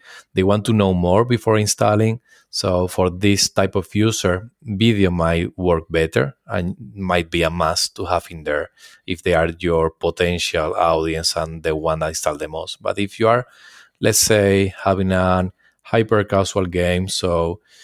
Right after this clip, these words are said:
even if they are now pivoting to more hybrid, but your user, your main user is decisive, so they saw the ad and they want to play now.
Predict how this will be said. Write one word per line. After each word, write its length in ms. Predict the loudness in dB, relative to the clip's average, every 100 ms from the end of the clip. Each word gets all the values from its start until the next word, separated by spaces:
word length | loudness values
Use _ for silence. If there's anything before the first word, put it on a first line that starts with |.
| -20 -20 -20 _ -2
even 240 | 2 4
if 200 | 2 2
they 120 | 4
are 120 | 4
now 420 | 4 2 2 0 _ _ _ _
pivoting 600 | 0 2 2 0 0 -2 -4
to 160 | -4
more 260 | 0 2 2
hybrid, 760 | 2 2 4 4 4 4 2
but 440 | 0 0 0 -6 -6
your 280 | -2 0 2
user, 580 | 2 0 0 0 0 -4
your 140 | -4 0
main 240 | 0 2
user 340 | 0 -2 -4
is 180 | -6 -6
decisive, 680 | -4 -2 0 0 0 -4 -6
so 420 | -2 2 2 0 -6 _ _ -12
they 280 | -4 -2
saw 240 | 0 0 2
the 100 | 4
ad 220 | 4 2 -2 -4
and 160 | -2
they 80 | 0
want 180 | 0 -2
to 80 | -6
play 280 | -2 -2 -2
now. 500 | -4 -2 0 -2